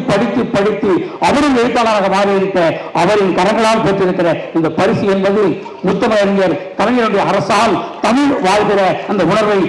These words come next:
மேலும் இந்த மேடை நிரூபித்திருக்கிறது. காலம் உள்ளவரை என் எழுத்துக்கள் சமூகத்தின் மேல் பயணிக்கும். அதற்கு தமிழ்நாடு விருது என்பது என்னை மேலும் பயணிக்க ஊக்கு-, ஊக்குவிக்கிறது. அவர்களுக்கு நன்றி பாராட்டி விடைபெறுகிறேன். வணக்கம்.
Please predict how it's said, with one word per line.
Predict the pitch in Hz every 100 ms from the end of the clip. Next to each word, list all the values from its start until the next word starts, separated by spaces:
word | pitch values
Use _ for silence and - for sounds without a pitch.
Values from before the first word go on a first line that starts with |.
| -
மேலும் | 170 202 262 240 220
இந்த | 196
மேடை | 180 185 185 156 - -
நிரூபித்திருக்கிறது. | 180 233 220 202 - 180 170 214 - - - -
காலம் | 175 220 214 180
உள்ளவரை | 180 185 170 170 151 - - 165
என் | 156
எழுத்துக்கள் | 170 190 190 180 170 147 - -
சமூகத்தின் | 175 208 233 226 214
மேல் | 180 156
பயணிக்கும். | 160 165 151 151 139 135 -
அதற்கு | 165 196 - 226 156 - -
தமிழ்நாடு | 190 247 240 233 208 190 175
விருது | 175 175 165
என்பது | 160 156 156 - - 175
என்னை | 165 165 147 147 -
மேலும் | 190 240 226 185
பயணிக்க | 196 180 165 165 143 - -
ஊக்கு-, | 214 - 208 208
ஊக்குவிக்கிறது. | 233 208 185 165 156 190 - -
அவர்களுக்கு | 160 175 175 165
நன்றி | 175 202
பாராட்டி | 185 180 180 208 190 - 170
விடைபெறுகிறேன். | 190 180 156 160 165 139
வணக்கம். | 131 -